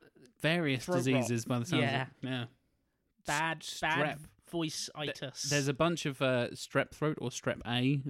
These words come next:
Speaker 1: as it's known in the U K, going around at the moment. My partner's a nurse, and she was talking about it going around the wards, and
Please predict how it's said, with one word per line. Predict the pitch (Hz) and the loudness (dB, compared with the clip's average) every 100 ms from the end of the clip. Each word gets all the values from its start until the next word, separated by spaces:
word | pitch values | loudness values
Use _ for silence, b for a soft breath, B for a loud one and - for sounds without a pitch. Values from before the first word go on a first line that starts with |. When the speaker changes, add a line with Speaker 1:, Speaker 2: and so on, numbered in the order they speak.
| 135 | -4
Speaker 1:
as | 117 | -4
it's | 101 | -2
known | 131 123 | 2 4
in | 123 | 6
the | |
U | 127 | 4
K, | 123 127 | 2 0
going | 120 123 | 2 4
around | 123 120 | 4 4
at | |
the | 117 | 4
moment. | 127 135 131 | 4 6 4
My | 123 120 113 - B B B - | 2 0 -2 -8 B B B -2
partner's | 135 117 117 | -2 0 0
a | |
nurse, | 117 120 123 - | 2 2 0 -2
and | 117 | -4
she | 117 | -4
was | |
talking | - 107 | -6 -4
about | 117 | -4
it | 117 | -2
going | 117 113 | -2 0
around | 110 107 | 0 0
the | |
wards, | 110 113 113 107 | 0 0 -2 -2
and | 110 110 | -4 -4